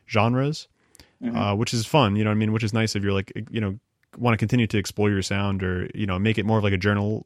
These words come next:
Speaker 1: you know, journal entry or like a vignette kind of approach. But like, I like the, the I, I really like sonic consistency, and from top to bottom, the Snail Mail album is sonically consistent and lyrically too. Every song is just addressing this very specific breakup. And by the end of the album, she, like,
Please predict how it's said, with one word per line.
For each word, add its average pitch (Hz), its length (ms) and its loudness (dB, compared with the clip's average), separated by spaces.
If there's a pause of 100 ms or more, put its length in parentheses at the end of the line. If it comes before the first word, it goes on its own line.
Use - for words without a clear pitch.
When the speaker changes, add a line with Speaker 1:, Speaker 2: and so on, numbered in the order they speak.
(120)
Speaker 1:
you 120 80 0
know, 98 120 2
journal 117 280 4
entry 117 280 0
or 110 60 2
like 98 140 0
a 95 40 2
vignette 95 360 0
kind 117 160 0
of 110 60 2
approach. 120 420 -2
But 98 100 -4
like, 92 240 -2 (560)
I 113 140 4
like 131 240 2
the, 101 480 4
the 110 200 -10
I, 120 120 4
I - 120 2
really 139 200 4
like 123 280 4
sonic 110 300 2
consistency, 127 720 -2
and 95 160 -4
from 104 140 0
top 117 180 2
to 113 80 0
bottom, 107 380 4
the 101 80 0
Snail 107 240 2
Mail 101 200 2
album 95 240 0
is 90 140 -2
sonically 120 380 0
consistent 123 440 -4
and 123 160 2
lyrically 117 360 4
too. 110 320 2 (380)
Every 123 220 2
song 127 320 2
is 101 140 0
just - 340 -4
addressing 107 480 2
this 98 140 -2
very 110 460 2
specific 104 500 -4
breakup. 92 380 0 (540)
And 98 120 -4
by 107 100 4
the 104 100 2
end 120 140 2
of 120 60 2
the 110 100 2
album, 101 380 0
she, 101 180 -2
like, 92 260 -2